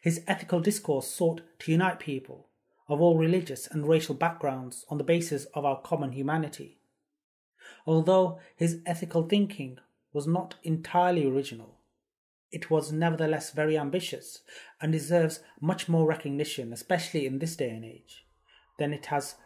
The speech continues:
so far received. The likes of Al-Kindi, Abu Bakr Razi, Ibn Sina, and Ibn Rushd before him. Al-Tusi was a great thinker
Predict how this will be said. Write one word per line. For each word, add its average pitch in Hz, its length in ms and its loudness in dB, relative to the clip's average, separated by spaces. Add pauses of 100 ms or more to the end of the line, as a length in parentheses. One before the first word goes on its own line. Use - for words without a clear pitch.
so 160 240 2
far 135 220 -2
received. 135 560 -10 (1200)
The 160 80 0
likes 175 260 4
of 175 220 0
Al-Kindi, 165 680 -2 (640)
Abu 160 160 2
Bakr 160 380 0
Razi, 123 440 -8 (580)
Ibn 160 200 2
Sina, 165 420 -2 (800)
and 147 80 0
Ibn 156 180 4
Rushd 156 260 -2
before 170 360 4
him. 127 240 -14 (680)
Al-Tusi 214 760 2
was 143 120 -2
a 156 60 0
great 165 320 2
thinker 165 480 -4